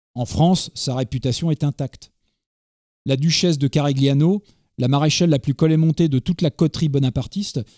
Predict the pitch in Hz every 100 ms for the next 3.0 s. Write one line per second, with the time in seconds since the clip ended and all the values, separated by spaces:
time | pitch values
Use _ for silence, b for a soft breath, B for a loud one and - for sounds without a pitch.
0 | b _ 131 160 - 220 214 196 175 -
1 | 180 151 151 190 202 208 143 135 175 170
2 | - 165 151 147 117 117 - 117 104